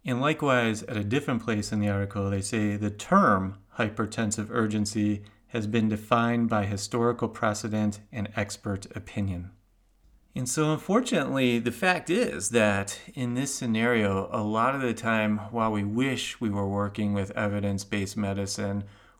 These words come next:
we're working off of a lot of opinion and off of a lot of previous experience, which is a whole lot better than working off of nothing, but it's not perfect.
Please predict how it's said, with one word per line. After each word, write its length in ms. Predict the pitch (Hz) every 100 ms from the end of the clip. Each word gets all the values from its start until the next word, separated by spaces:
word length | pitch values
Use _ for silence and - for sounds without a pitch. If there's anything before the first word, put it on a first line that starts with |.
| -
we're 220 | 120 104
working 720 | 98 110 117 117 107 98 101 -
off 320 | 107 95 -
of 160 | - 104
a 60 | 95
lot 360 | 95 101 104
of 120 | 107
opinion 720 | 107 107 113 104 101 98 98 98 - _ _
and 260 | 127 98 98
off 420 | 120 101 95 -
of 340 | - 104 90 -
a 120 | 107
lot 580 | 92 98 101 101 104 - -
of 420 | 98 90 90 -
previous 640 | - - 131 123 104 95 101
experience, 800 | 92 - 147 131 92 92 101 - _ _ _ - - _ -
which 180 | 127
is 100 | 127
a 120 | 113 101
whole 260 | 131 156
lot 480 | 147 120 117 - -
better 260 | 123 117 110
than 340 | 104 101 95 -
working 320 | 113 104 107
off 220 | 101 92 101
of 60 |
nothing, 580 | 101 110 117 113 92 90
but 120 | 98
it's 220 | 95 95
not 300 | 117 107 101
perfect. 560 | - 110 90 - - -